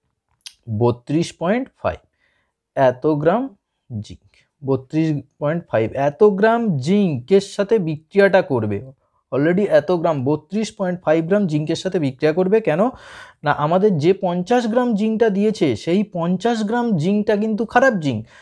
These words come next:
তার মধ্যে তার ফিফটি পার্সেন্ট জিঙ্ক, এই তার সিক্সটি ফাইভ পার্সেন্ট জিঙ্কটা শুদ্ধ। তার মানে বত্রিশ পয়েন্ট ফাইভ গ্রাম জিঙ্কের সঙ্গে আমাদের বিক্রিয়াটা হবে।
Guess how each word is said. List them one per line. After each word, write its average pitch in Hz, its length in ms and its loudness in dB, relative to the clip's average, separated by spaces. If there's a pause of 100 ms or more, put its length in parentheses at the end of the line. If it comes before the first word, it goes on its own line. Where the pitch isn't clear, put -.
(300)
তার 208 280 6
মধ্যে 185 640 0
তার 254 440 0
ফিফটি 233 340 -4
পার্সেন্ট 269 500 0
জিঙ্ক, 302 280 0 (440)
এই 208 220 0
তার 240 480 2 (920)
সিক্সটি - 400 0
ফাইভ 214 300 2
পার্সেন্ট 233 400 -2
জিঙ্কটা 262 240 0
শুদ্ধ। 165 440 0
তার 160 180 2
মানে 214 180 0
বত্রিশ 190 680 -2
পয়েন্ট 214 320 -2
ফাইভ 214 300 2
গ্রাম 202 340 2
জিঙ্কের 160 340 -2
সঙ্গে 202 360 -4
আমাদের 190 400 0
বিক্রিয়াটা 143 580 2
হবে। 101 240 -8